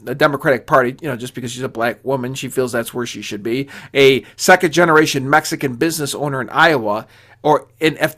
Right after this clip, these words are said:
all three of them probably voted for Joe Biden, all three of them would say,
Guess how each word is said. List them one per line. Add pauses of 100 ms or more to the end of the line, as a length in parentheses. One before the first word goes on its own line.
(100)
all
three
of
them
probably
voted
for
Joe
Biden, (320)
all
three
of
them
would
say,